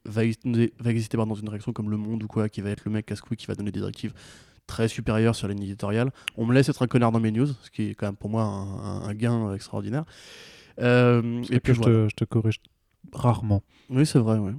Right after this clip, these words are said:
Speaker 1: Bah, des fois, t'enlèves des blagues qui sont peut-être trop compliquées pour, euh, le clampin moyen, mais
Speaker 2: Oui, ou trop gratuites.
Speaker 1: Oui, ou trop gratuites.
Speaker 2: Ouais,
Speaker 1: Bon,
Speaker 2: ça,
Speaker 1: y a
Speaker 2: sachez
Speaker 1: pas de,
Speaker 2: qu'il
Speaker 1: y a pas
Speaker 2: m'arrive
Speaker 1: de
Speaker 2: de,
Speaker 1: blagues
Speaker 2: de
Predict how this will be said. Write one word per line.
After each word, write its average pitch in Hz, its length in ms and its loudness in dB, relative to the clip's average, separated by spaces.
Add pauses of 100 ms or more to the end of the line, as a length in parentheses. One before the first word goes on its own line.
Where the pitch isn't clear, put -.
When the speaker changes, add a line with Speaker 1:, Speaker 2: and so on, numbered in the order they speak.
Speaker 1:
Bah, 127 100 4
des 127 100 4
fois, 165 140 2
t'enlèves 131 240 4
des 123 80 4
blagues 123 300 4
qui - 120 -16
sont - 160 -10
peut-être 113 140 0
trop - 140 -10
compliquées 113 420 -6
pour, 101 300 -4
euh, - 20 -2
le 104 80 -2
clampin 113 260 -6
moyen, 107 300 -2
mais 113 140 0
Speaker 2:
Oui, 120 180 6
ou 120 140 4
trop - 180 0
gratuites. - 640 -4
Speaker 1:
Oui, 107 140 -2
ou 104 40 0
trop 113 140 -4
gratuites. 101 320 -6
Speaker 2:
Ouais, 104 80 -2
Speaker 1:
Bon, 101 220 0
Speaker 2:
ça, 98 80 -4
Speaker 1:
y 95 40 -8
a - 20 -14
Speaker 2:
sachez 117 260 4
Speaker 1:
pas 135 40 6
de, - 40 -8
Speaker 2:
qu'il 127 80 6
Speaker 1:
y 120 60 8
a - 20 6
pas 120 80 10
Speaker 2:
m'arrive 120 260 6
Speaker 1:
de - 20 -6
Speaker 2:
de, 110 100 4
Speaker 1:
blagues 104 80 6
Speaker 2:
de 98 60 4